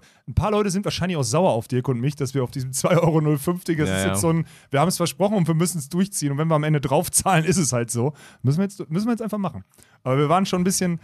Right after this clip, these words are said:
Speaker 1: das ist einer, deswegen passt es ganz gut zu Flop five. Es ist wirklich einer der Punkte, wo wir,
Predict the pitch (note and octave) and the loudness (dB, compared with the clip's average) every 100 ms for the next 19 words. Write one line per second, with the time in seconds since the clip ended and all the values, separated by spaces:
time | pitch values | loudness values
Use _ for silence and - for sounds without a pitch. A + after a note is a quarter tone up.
0 | - - C#3+ D#3 F3+ G#3 E3 E3+ F3+ E3 | -12 -8 -6 0 2 2 2 2 2 0
1 | D3+ F3 F3 F3 E3 C#3 F#3 - C#3+ - | 0 -2 0 -2 -4 -4 -8 -6 -8 -4
2 | D3 - D3 F3 - - _ - C#3 D#3 | -4 -2 -2 -2 -6 -20 _ -6 -4 -4
3 | C3+ D3+ D3+ - _ _ _ - C#3+ D#3 | -4 -4 -4 -6 _ _ _ -6 -2 2
4 | C#3+ D3 C#3+ C3+ B2 C3 C3 B2+ | 2 0 -4 -4 -2 2 2 2